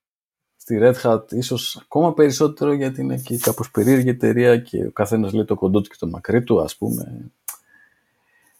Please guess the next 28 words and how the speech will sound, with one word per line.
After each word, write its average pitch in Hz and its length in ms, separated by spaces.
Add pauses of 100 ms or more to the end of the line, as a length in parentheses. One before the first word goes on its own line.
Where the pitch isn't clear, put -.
(120)
Και 156 280
είμαι 190 180
της - 240
άποψης, 208 360
ρε 180 120
παιδί 175 220
μου, 202 80
Εντάξει, 190 380
εδώ 143 160
ήρθαμε 185 260
να 165 60
γράψουμε 180 340
κώδικα 120 440
τώρα. 104 460 (680)
Θες 160 240
diversity; 123 800 (180)
Να 233 240
diversity. 107 420
Έχουμε 160 340
εδώ 170 380
ανθρώπους 160 420
από 156 300
είκοσι 160 220
χώρες, 131 480
χώρες 147 260
και 135 60
γράφουν 143 380
κώδικα. - 540